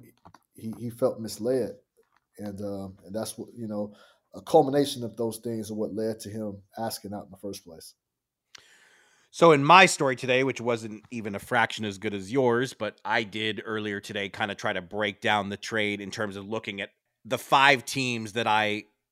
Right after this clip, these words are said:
Speaker 2: most closely associated with this trade. Obviously, you've got the three that actually did the trade, Milwaukee,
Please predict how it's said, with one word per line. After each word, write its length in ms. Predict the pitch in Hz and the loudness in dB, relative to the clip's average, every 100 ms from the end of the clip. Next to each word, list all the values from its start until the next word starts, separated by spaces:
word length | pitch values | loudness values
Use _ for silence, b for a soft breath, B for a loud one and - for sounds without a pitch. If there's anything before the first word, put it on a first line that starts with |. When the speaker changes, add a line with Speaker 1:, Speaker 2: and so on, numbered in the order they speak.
| _ - | _ -10
Speaker 2:
most 480 | 107 110 107 - | -4 -2 -2 -6
closely 520 | - 139 123 - 110 101 | -2 0 2 0 -6 -4
associated 680 | - 123 107 - 104 98 | -4 -4 -4 -4 -4 -4
with 220 | 92 98 - | -6 -10 -8
this 160 | 95 | -12
trade. 260 | - 101 90 | -8 -8 -4
Obviously, 380 | 104 104 98 110 | -4 -4 -6 -10
you've 120 | 98 | -8
got 200 | 104 101 | -6 -6
the 80 | 101 | -8
three 340 | - 104 104 | -12 -8 -6
that 120 | 101 107 | -4 -2
actually 640 | 104 107 117 101 95 90 b b _ | -2 -2 -4 -6 -8 -12 b b _
did 220 | - 170 123 | 6 6 6
the 60 | |
trade, 520 | 113 113 95 101 104 - | -8 -10 -8 -8 -12 -14
Milwaukee, 720 | 107 98 113 101 - 110 104 | -12 -4 -2 -2 -6 -10 -12